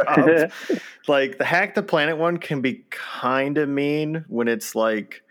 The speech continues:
Speaker 1: the cat burglar shot scoop, so the left ramp scoop. That one can be pretty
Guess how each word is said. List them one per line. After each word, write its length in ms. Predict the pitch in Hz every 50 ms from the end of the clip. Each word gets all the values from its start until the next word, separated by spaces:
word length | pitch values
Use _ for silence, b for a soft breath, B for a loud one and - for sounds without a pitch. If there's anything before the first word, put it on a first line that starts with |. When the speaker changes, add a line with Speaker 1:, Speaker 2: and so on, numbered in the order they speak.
| b b b b b b b b b b b b b _ 131
Speaker 1:
the 420 | 120 117 113 110 107 104 101 101 -
cat 340 | - - 120 117 110 - 170
burglar 680 | 143 143 143 131 139 139 139 139 135 135 135 135 127
shot 460 | 127 - - 139 131 135 120 - -
scoop, 460 | - - - - - 135 139 143 139 -
so 160 | - - 120
the 160 | 104 104 107
left 540 | 104 101 - 104 110 117 - - - _ - -
ramp 480 | 110 110 107 104 107 117 113 - -
scoop. 520 | - - - - 135 135 135 135 - - -
That 200 | 147 151 - -
one 140 | 170 175
can 140 | 165 185 170
be 100 | 165 165
pretty 360 | - - - - 160 156 156